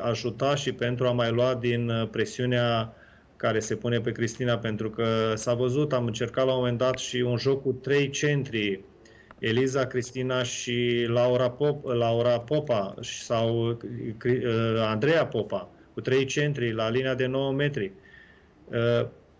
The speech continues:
da, încercăm orice soluție să-i dăm cât mai mult timp de revenire, eh, Cristinei, pentru că în continuare ne bazăm pe șuturile de afară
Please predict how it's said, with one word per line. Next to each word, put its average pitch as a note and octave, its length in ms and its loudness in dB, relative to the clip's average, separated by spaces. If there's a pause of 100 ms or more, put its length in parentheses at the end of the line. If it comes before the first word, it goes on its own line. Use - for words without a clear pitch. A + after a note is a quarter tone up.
(140)
da, C#3 420 2
încercăm C#3 500 -2
orice D#3 280 -2
soluție D#3 840 0
să-i D3 220 0
dăm D3 300 0
cât D3 180 -4
mai C#3 140 0
mult D3 260 0
timp D3 220 0
de C#3 80 2
revenire, C3 460 2
eh, C3 720 2
Cristinei, B2+ 480 -2
pentru A2 360 -4
că A2+ 140 -4
în A2 580 -2
continuare B2+ 480 0
ne B2+ 140 2
bazăm A#2+ 520 0
pe B2 120 -2
șuturile B2+ 580 2
de A#2+ 120 0
afară A#2+ 380 2